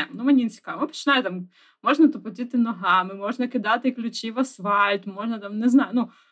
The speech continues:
там шишками кидатися якимось, ну, іде все. Все, все пробуємо. Ну, звісно ж, якщо в собак немає фобії, якщо там є якась фобія, то, зрозуміло, ми цього не робимо. Тобто це теж дуже важливо обговорювати, щоб не,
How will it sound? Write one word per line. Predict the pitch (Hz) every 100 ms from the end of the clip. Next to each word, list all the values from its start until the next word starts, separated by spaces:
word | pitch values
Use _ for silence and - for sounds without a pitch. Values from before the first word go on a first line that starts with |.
| _ -
там | 202 214 208 - -
шишками | - - 277 277 294 226 220
кидатися | 247 202 196 202 208 220
якимось, | 180 214 208
ну, | 277 - _ _ _ _ _ _ _ _ _ _ _ -
іде | 233 285
все. | 285 - 180 160 _ _
Все, | - - 247
все | 220 - - 285
пробуємо. | - 302 453 349 277 208
Ну, | 226 180 -
звісно | 190 233 311 349 285
ж, | 208
якщо | 185 - 240
в | 226
собак | - 180 190 196
немає | 190 165 -
фобії, | 180 - 156
якщо | 170 - 196
там | 180
є | 180
якась | 180 175 175
фобія, | 214 302 359
то, | - 180
зрозуміло, | 175 180 190 247
ми | 208
цього | 180 190 190
не | 190
робимо. | 190 175 151 160 151 _
Тобто | 165 _ 156
це | - 180
теж | 196 185
дуже | 180 175
важливо | 170 180 180 190 175 160 - - - _
обговорювати, | 196 190 214 202 180 165 160 175
щоб | 175 165
не, | 160